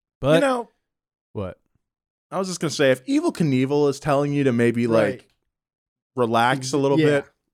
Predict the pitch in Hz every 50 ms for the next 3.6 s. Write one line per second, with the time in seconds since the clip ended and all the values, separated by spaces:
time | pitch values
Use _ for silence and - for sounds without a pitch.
0 | _ - 127 135 208 214 196 - 214 208 - - 233 226 185 - 208 202 175 156
1 | - 185 - 175 165 175 156 185 202 202 220 254 240 220 233 226 185 180 180 185
2 | 185 190 175 165 180 170 156 147 - _ _ _ _ _ _ _ _ - - 175
3 | 185 190 175 170 160 151 147 147 151 147 143 175